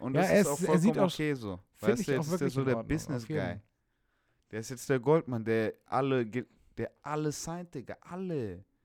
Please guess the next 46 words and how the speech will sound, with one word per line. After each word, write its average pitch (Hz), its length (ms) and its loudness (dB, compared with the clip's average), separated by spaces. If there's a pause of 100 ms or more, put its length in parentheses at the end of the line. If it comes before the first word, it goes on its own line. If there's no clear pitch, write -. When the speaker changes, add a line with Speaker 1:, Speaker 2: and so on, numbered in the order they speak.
(160)
Speaker 1:
Das - 80 -18
ist - 40 -8
ja 117 80 -2
behindert, 127 760 -2
wie 123 80 -8
viele 117 220 -8
Leute 160 340 -4
der 143 120 -4
gesigned 95 400 -14
hat. - 100 -20 (360)
Speaker 2:
Ja, - 140 -18
ist - 100 -16
schon 123 180 -20
krass, - 360 -18
Digga. - 260 -16 (280)
Speaker 1:
Wirklich, 113 560 -8
was 107 140 -6
der 104 140 -10
alles 120 220 -10
mit 113 140 -10
seinen 110 260 -8
Speaker 2:
Der 120 140 -6
ist 131 120 -8
so 139 80 0
Speaker 1:
Köfte, 120 140 0
Speaker 2:
ruhig 156 200 2
Speaker 1:
Ding, 123 120 -4
Speaker 2:
geworden 135 380 0
und 131 60 -6
Speaker 1:
Franchise-Business, 120 720 -4
Speaker 2:
sowas. - 0 -
Speaker 1:
sein 113 180 -6
Speaker 2:
Ja. 120 200 -2
Speaker 1:
Eis, 123 340 -2
Bar, 120 420 -6
alles 127 460 -8
macht 104 300 -10
der. 95 200 -10 (1000)
Das 95 140 -10
ist 98 60 -12
abgefahren, 92 640 -8
wirklich. 78 340 -14 (1160)
Auf 95 180 -8
so 101 160 -6
Lukas 104 400 -4
Podolski-Level. 95 760 -6